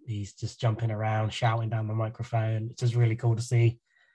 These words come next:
I, I said to, uh, Paul the other day, like, I, in, like, five years, they'll be headlining M P F. The way they're going, they can keep, like, their trajectory, they're gonna be huge, that band.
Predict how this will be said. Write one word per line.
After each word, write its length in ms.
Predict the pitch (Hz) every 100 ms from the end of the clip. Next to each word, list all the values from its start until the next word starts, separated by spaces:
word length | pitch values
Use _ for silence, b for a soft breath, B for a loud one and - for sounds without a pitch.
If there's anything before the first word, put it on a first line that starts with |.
| _ _ _ _ B B
I, 180 | 143 139
I 120 | 170
said 260 | 131 180 -
to, 140 | 143 135
uh, 160 | 127
Paul 500 | 120 143 127 123 120 123
the 140 | 123
other 180 | 120 113
day, 240 | 120 113
like, 220 | 117 117 -
I, 160 | 131 135
in, 140 | 139
like, 180 | 131 123
five 300 | - 127 120
years, 220 | 113 110 110
they'll 140 | 110
be 120 | 110
headlining 480 | 107 110 104 107 104
M 80 | 104
P 140 | 107
F. 180 | 107 -
The 80 | 120
way 160 | 123 120
they're 160 | 107
going, 360 | 104 104 104 104 - _ _ _ -
they 100 | 135 123
can 140 | 123
keep, 240 | 135 135 156 - -
like, 260 | 131 117 123
their 180 | 117
trajectory, 640 | 117 107 117 117 117 107 107
they're 180 | 107 101
gonna 240 | 104 98
be 120 | 101 92
huge, 320 | 101 95 -
that 160 | 107
band. 320 | 110 101 104